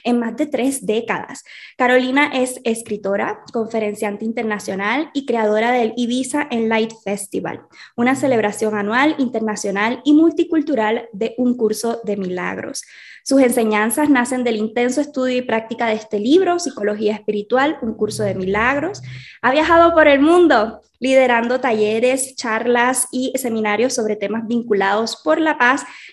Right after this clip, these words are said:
y ha presentado profundos y conmovedora-, conme-, conmoveda-, <laughs> conmovedoras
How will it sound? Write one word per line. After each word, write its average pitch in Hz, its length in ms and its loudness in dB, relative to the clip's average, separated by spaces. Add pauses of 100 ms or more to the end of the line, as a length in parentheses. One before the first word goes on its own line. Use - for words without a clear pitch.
y 277 80 2
ha 302 80 4
presentado 269 680 2
profundos 277 560 -2
y 285 120 -4
conmovedora-, 208 720 -2 (120)
conme-, 214 540 -2
conmoveda-, 208 800 -2
<laughs> 262 340 -2 (100)
conmovedoras 208 1080 -2